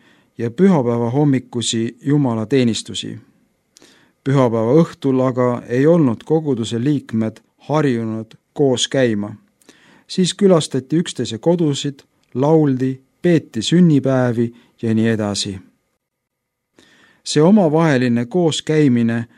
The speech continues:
sidus koguduse liikmed väga ühte.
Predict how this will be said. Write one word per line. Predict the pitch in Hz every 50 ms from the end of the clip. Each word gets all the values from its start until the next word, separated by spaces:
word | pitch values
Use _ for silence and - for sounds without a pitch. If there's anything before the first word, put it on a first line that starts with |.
| _ _ _ _ _ _ _ _ _
sidus | - - - 196 196 190 165 131 - -
koguduse | - 170 175 175 175 139 113 120 110 131 131 139
liikmed | 160 160 139 - - - 117 120 123 120 120 - - - -
väga | 139 147 147 139 131 135
ühte. | 156 147 - - - _ 113 110 110